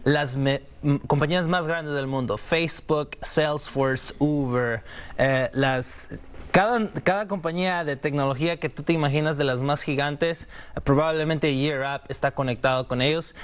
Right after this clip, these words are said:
y después de entrenarte por cinco meses, te manda a un entrenamiento interno a esa compañía. Yo me gradué de ahí, yo fui a Salesforce, una corporación multimillonaria. Después de seis meses, te gradúas exitosamente del programa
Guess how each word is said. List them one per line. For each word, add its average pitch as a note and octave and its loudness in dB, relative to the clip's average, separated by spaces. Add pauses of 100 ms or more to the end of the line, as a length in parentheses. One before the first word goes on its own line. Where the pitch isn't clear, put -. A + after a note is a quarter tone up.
(120)
y C3+ 4
después E3 0
de F#3+ 2
entrenarte D3+ -2
por C3 0 (140)
cinco G#3+ 2
meses, D#3+ -2 (240)
te C#3+ 4
manda D#3+ 2
a C#3+ 0
un D#3 -2
entrenamiento C#3+ -2
interno F3 0
a C#3 2
esa C#3+ -2
compañía. C3 0 (120)
Yo C3 2
me D3+ 2
gradué C3+ 0
de C3 2
ahí, C3+ -2
yo C3 0
fui C3 0
a A2 0
Salesforce, D#3+ -2 (240)
una D3 4
corporación C3 0
multimillonaria. C3 0
Después C3 -4
de A#2+ -2
seis G#3 0
meses, F3+ 0 (280)
te C#3 4
gradúas C#3 2
exitosamente C3 0
del A#2+ 0
programa C#3 -2